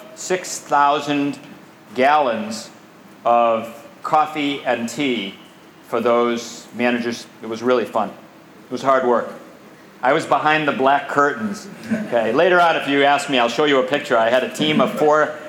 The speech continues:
four partners who joined me, and they didn't know what they signed up for. <laughs> On the morning,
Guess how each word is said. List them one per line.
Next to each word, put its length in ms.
four 240
partners 460
who 100
joined 380
me, 160
and 120
they 100
didn't 200
know 140
what 160
they 100
signed 340
up 160
for. 280
<laughs> 880
On 140
the 80
morning, 500